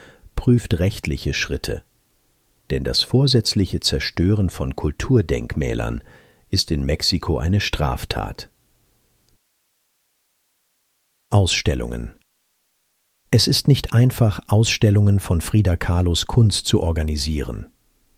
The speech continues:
Frida Kahlo, die nur siebenundvierzig Jahre alt wurde,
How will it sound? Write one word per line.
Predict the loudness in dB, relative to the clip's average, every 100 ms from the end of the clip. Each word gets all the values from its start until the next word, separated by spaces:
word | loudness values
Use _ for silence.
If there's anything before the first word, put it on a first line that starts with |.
| _ _ _ _ _
Frida | -6 2 2 2
Kahlo, | 2 2 4 4 2 -2 _ _ _ 2
die | 6
nur | 6 6
siebenundvierzig | 4 4 6 4 4 2 2 2
Jahre | 4 4 2 0
alt | -2 -2
wurde, | -2 -2 -2